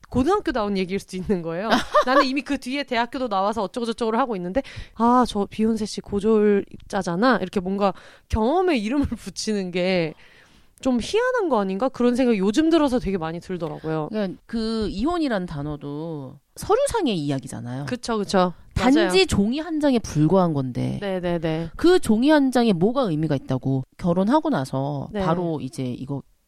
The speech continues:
Speaker 2: 뭐라 그래야 되지? 결혼 등록하는 거?
Speaker 1: 네.
Speaker 2: 예, 그걸 등록을 했어요.
Speaker 1: 네.
Speaker 2: 그러니까 이혼할 때 다른 친구들이 "너 그거 등록했어?" 그래서 "했지." 한
Speaker 1: 음.
Speaker 2: 달 만에? "왜 했어? 보통 일 년 정도 살고 하는데."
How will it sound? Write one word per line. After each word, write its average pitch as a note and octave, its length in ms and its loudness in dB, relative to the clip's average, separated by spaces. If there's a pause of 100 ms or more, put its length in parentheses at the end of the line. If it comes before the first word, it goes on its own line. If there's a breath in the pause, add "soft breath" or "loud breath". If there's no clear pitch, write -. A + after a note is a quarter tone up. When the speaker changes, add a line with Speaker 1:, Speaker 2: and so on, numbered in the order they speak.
(160)
Speaker 2:
뭐라 C#3 160 2
그래야 B2+ 160 -2
되지? B2 340 -2
결혼 D3+ 240 4
등록하는 C#3+ 560 -2
거? G#3+ 220 2
Speaker 1:
네. F3+ 500 -4
Speaker 2:
예, F3 160 4
그걸 A#3 300 4
등록을 G#3+ 420 2
했어요. F3+ 640 4
Speaker 1:
네. F3+ 300 -2 (580 loud breath)
Speaker 2:
그러니까 F3+ 260 -2 (140)
이혼할 A3 420 0
때 D#4+ 380 -2 (360)
다른 G3 280 -2
친구들이 G#3+ 560 -6 (120)
"너 F#3 100 2
그거 - 160 -4
등록했어?" - 560 -4
그래서 - 260 -14 (480)
"했지." E4+ 540 0 (260)
한 D#4+ 160 -2
Speaker 1:
음. D#4+ 60 0
Speaker 2:
달 D#4+ 100 6
만에? C4+ 300 2 (720 soft breath)
"왜 C#4+ 140 6
했어? F4+ 880 4
보통 D#4 340 2
일 F4 120 4
년 F#4+ 120 2
정도 D#4+ 220 0
살고 F4 280 2
하는데." A#3+ 680 2